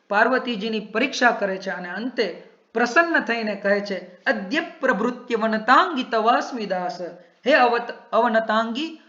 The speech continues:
આજથી તારી તપશ્ચર્યાથી પ્રસન્ન થઈને હું, અ, તને પત્ની તરીકે અને હું તારા દાસ તરીકે, એટલે કે એક જે, અ,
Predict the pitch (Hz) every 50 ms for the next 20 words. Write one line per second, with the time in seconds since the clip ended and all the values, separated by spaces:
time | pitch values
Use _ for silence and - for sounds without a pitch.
0 | _ _ - 196 220 254 254 - - - 269 214 196 - - 226 220 220 214 -
1 | - 226 - 311 302 - - 262 233 233 233 226 214 214 - 202 175 170 - -
2 | _ _ _ _ - 220 233 233 - 294 302 320 294 262 208 - 202 190 185 190
3 | 220 269 - - - - _ _ _ _ - 185 240 - 190 180 - - - -
4 | _ _ _ _ _ _ _ _ _ _ _ _ _ _ _ _ _ _ _ _
5 | _ _ _ _ _ _ _ _ _ _ _ _ _ _ - 196 180 180 170 -
6 | - - _ - 247 269 262 208 156 - - - - _ - _ _ _ - 226
7 | 240 - 339 339 339 240 214 226 208 196 185 - - 165 147 - - _ _ _
8 | _ _ - 190 202 202 185 160 180 226 247 240 220 214 214 202 190 180 - 196
9 | 208 254 277 254 - - 214 202 196 202 - 180 160 151 - - 202 220 240 233
10 | - 240 233 226 233 - - - 214 226 220 - 202 180 170 156 - - - -
11 | 151 165 202 208 196 180 - - - - _ _ _ _ _ _ _ _ _ _
12 | _ _ _ _ _ _ _ _ _ _ 196